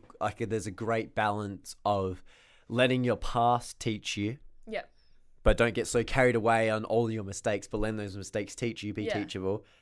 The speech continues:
Speaker 1: don't get carried away in that, and then also prepare and be positive or be optimistic for the future,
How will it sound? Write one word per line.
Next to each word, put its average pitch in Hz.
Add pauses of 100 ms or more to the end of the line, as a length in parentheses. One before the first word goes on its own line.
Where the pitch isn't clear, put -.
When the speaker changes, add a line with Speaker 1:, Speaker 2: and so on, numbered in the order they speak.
Speaker 1:
don't 107
get 110
carried 107
away 107
in 95
that, 95 (420)
and 110
then 113
also 113 (680)
prepare 117
and 101
be 104
positive 127 (160)
or 107
be 107
optimistic 117
for 101
the 95
future, 98